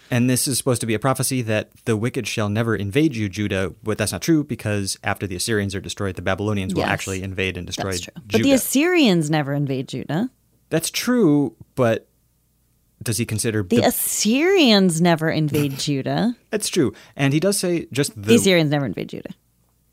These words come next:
Speaker 1: I was trying to agree with you.
Speaker 2: <laughs> Oh,
Speaker 1: Fucking
Speaker 2: okay,
Speaker 1: cool
Speaker 2: okay,
Speaker 1: for a
Speaker 2: okay.
Speaker 1: second. God. It says, "For never again shall the wicked invade you." But of course, as we remember, God considered the Babylonian king a follower of the, of the true God, like a, a Messiah type.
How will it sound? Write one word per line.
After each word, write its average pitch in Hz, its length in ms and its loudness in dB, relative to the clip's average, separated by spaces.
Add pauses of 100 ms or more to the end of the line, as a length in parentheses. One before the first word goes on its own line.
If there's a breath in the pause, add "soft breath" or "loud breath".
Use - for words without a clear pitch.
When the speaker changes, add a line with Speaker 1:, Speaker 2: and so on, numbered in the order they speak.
(140)
Speaker 1:
I 135 120 2
was 156 160 -2
trying 180 200 -2
to 170 80 2
agree 123 260 2
with 110 220 -4
you. - 60 4
Speaker 2:
<laughs> - 160 4 (140)
Oh, 294 200 8
Speaker 1:
Fucking 269 200 8
Speaker 2:
okay, 254 180 8
Speaker 1:
cool 220 80 8
Speaker 2:
okay, 277 100 6
Speaker 1:
for 233 60 8
a 208 40 8
Speaker 2:
okay. - 20 4
Speaker 1:
second. - 280 2 (140)
God. - 220 -12 (720 soft breath)
It 113 120 -4
says, 127 160 0 (320)
"For 139 100 2
never 151 200 6
again 131 180 4
shall 127 160 2
the 107 100 0
wicked 147 380 0
invade 92 400 -4
you." 92 120 -6
But 95 140 -8
of 98 60 -10
course, 110 200 -4
as 101 140 -2
we 101 80 -4
remember, 98 600 0 (760 soft breath)
God 107 240 2
considered 101 380 -4
the 107 40 -8
Babylonian 98 540 -2
king 92 400 -8 (300)
a 110 80 -6 (240)
follower 123 420 2
of 104 140 -2
the, 110 100 -12 (160)
of 110 100 -8
the 101 60 -12
true 117 220 -2
God, 131 360 -2
like - 200 -6
a, - 120 -10
a - 60 -8
Messiah 143 420 2
type. - 360 -8